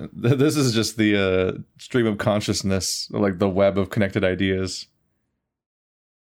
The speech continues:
Speaker 1: We we went
Speaker 2: Yeah.
Speaker 1: from Kiryu to the foundation of all gender to language as a concept,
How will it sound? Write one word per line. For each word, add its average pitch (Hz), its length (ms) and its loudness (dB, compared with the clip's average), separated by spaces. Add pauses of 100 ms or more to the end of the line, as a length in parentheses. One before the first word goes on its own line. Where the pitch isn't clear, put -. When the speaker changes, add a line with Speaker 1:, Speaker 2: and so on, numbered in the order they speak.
(320)
Speaker 1:
We 190 100 8
we 160 200 6
went 113 200 4
Speaker 2:
Yeah. 107 80 2
Speaker 1:
from 107 140 0
Kiryu 107 680 2 (120)
to 101 400 0 (1160)
the 117 80 2
foundation 110 680 2
of 104 120 2
all 104 140 0
gender 98 600 0
to 101 440 0
language 104 540 2
as 98 120 -2
a 101 40 0
concept, 101 680 -2